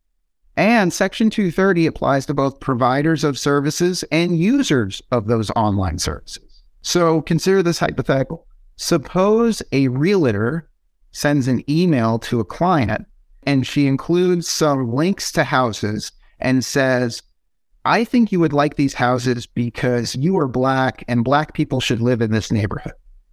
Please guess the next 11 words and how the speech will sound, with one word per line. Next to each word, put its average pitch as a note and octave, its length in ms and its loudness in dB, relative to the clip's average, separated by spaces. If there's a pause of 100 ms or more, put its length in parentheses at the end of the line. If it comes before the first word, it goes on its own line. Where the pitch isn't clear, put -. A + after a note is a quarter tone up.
(220)
That's F3+ 440 0
a F#3 80 4
violation C#3 540 2
of A2 40 2
the A2+ 80 -4
Fair G2+ 220 -2
Housing - 360 -10
Act. - 320 -20 (280)
It's B2+ 240 -2
very D#3+ 560 2
illegal. - 500 -4